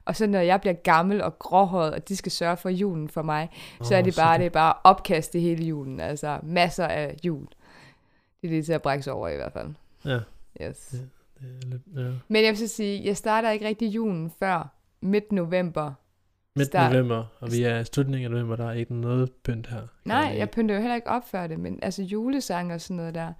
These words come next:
Speaker 1: øh, det hører jeg allerede fra oktober af. Det kan jeg godt.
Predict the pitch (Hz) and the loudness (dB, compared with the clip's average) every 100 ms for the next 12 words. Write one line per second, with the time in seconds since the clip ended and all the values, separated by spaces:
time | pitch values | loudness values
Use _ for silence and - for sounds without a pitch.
0 | - _ _ - _ 185 185 196 220 226 | -20 _ _ -20 _ -2 0 2 4 4
1 | 202 175 185 180 156 - 175 160 - - | 2 2 0 -2 -6 -6 -8 -6 -6 -8
2 | - 202 208 160 - - | -8 -4 -2 -2 -6 -8